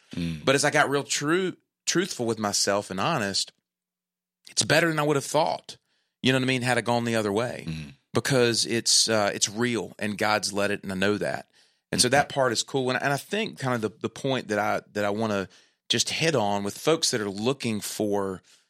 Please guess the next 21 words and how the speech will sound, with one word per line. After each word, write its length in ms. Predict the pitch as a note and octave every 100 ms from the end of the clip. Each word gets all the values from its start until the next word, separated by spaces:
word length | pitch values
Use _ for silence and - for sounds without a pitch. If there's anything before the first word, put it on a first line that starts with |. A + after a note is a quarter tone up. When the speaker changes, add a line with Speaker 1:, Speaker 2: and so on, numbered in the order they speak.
| _ -
Speaker 2:
um, 440 | - - - - -
the 100 | A2+
right 240 | A2 A#2+
processes 720 | - A#2+ A2 - G#2 G2 G2 F#2+
and 100 | F#2+
the 60 |
right 200 | G#2 A2
questions 580 | - A2+ G#2+ - G2 F#2+
and 100 | G2+
the 60 | G2+
right 180 | G#2 -
structure 560 | - A#2 - - G#2
or 60 | G2+
whatever, 400 | G2+ G2+ G2 F#2+
like, 360 | F#2 G2 F2+ - _ _ _ -
that's 160 | -
not 120 | E3+ D3+
how 100 | C3+
God 260 | A#2+ A2+
exists. 720 | F#2 - F2+ - - - - - _ -
Speaker 1:
Mm-hmm. 140 | -